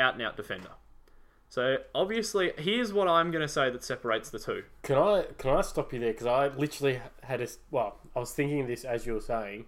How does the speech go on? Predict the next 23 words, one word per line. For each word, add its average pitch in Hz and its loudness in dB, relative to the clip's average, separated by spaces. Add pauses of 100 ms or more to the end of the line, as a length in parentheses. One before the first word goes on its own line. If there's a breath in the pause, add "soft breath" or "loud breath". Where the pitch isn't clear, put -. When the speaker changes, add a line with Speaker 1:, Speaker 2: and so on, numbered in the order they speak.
Speaker 1:
Mm. 131 -10 (360)
Speaker 2:
Can 139 0
we 185 8
change 165 0
the 139 2
rules 131 -2 (140)
for 120 2 (280)
this 127 -6
one 123 0
game? 110 -4
Speaker 1:
Yeah, 107 -8
go 113 -10
on. 131 -10 (600)
Speaker 2:
And 127 -2
can 131 -2
we 139 4
make 135 0
it 120 -4
a 113 -2
father-son 110 -2
match? 107 -12 (880)
The 113 -8
Betts - -6